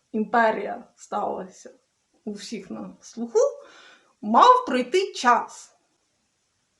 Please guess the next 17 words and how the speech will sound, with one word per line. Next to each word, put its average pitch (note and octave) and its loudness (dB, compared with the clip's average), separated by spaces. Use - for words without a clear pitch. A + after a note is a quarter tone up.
І D#4+ 0
моїм C#4+ 2
наступним A#3+ 0
роликом C#4 2
був A#3+ 0
вже A3+ 0
виключно A#3 -2
російський A3+ -4
цикл G4+ 0
«Фашизм. A#3+ 0
Рефлексія A3+ -2
імперії». F#3+ -8
Я D4 6
давно C4+ 4
його A#3+ 4
хотіла A#3 -2
зробити, G3 2